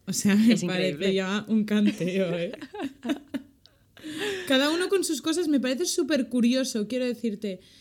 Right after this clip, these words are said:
Speaker 1: Yo tenía un profesor que decía que el número trece, eso era instituto, creo que se llamaba Miquel Mai-, no, Vicent Maíquez, me daba historia. Y el señor tenía toc con el número trece, no le gustaba porque era el número de la mala suerte.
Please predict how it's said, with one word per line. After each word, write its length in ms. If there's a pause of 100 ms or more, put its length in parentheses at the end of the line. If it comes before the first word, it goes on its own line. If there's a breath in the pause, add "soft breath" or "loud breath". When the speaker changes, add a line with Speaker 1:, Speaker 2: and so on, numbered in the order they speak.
(180 loud breath)
Speaker 1:
Yo 160
tenía 240
un 80
profesor 680 (420 soft breath)
que 640
decía 400
que 60
el 80
número 300
trece, 400
eso 160
era 100
instituto, 720
creo 200
que 100
se 60
llamaba 420 (560 soft breath)
Miquel 320
Mai-, 320
no, 180
Vicent 300
Maíquez, 460
me 100
daba 180
historia. 500 (280 loud breath)
Y 160
el 100
señor 380
tenía 480
toc 320 (120)
con 160
el 120
número 340
trece, 320
no 80
le 80
gustaba 380
porque 200
era 100
el 60
número 220
de 60
la 40
mala 220
suerte. 460